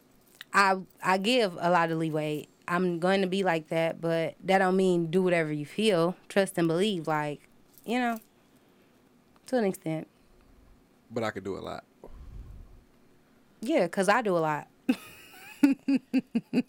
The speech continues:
Speaker 1: I mean, I just feel like stuff can't be one-sided. I will say that.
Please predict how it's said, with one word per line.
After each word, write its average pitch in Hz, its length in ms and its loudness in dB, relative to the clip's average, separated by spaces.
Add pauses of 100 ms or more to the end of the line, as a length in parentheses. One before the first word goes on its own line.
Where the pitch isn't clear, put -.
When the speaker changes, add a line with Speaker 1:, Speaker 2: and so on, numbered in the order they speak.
(920)
Speaker 1:
I 262 160 6
mean, 294 220 2
I 277 100 2
just 262 180 -4
feel 294 100 2
like 262 140 2
stuff 254 300 0
can't 220 240 2
be 214 120 2
one-sided. 170 760 0
I 180 100 2
will 190 160 4
say 185 200 0
that. 170 400 -2